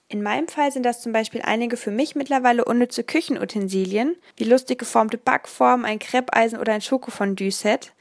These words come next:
die ich, als ich sie im Laden gesehen habe, damals mega cool fand oder die ich unbedingt mal zu Weihnachten haben wollte, die ich dann ungefähr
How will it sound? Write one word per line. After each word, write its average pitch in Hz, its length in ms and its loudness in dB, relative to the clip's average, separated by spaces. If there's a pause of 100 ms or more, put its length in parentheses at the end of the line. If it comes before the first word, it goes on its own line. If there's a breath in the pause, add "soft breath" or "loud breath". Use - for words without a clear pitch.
die 233 60 2
ich, 233 160 2
als 220 160 4
ich 226 120 -8
sie 220 180 0
im 214 100 0
Laden 240 300 2
gesehen 240 340 0
habe, 233 140 -2
damals 220 340 2
mega 302 340 2 (140)
cool 285 160 2
fand 269 280 -2
oder 226 180 0
die 214 60 -6
ich - 140 -14
unbedingt 269 460 2
mal 254 140 0
zu 247 100 -12
Weihnachten 233 500 -2
haben 202 220 -2
wollte, 202 440 0 (120)
die 247 160 4
ich 240 80 -2
dann 233 180 0
ungefähr 220 720 0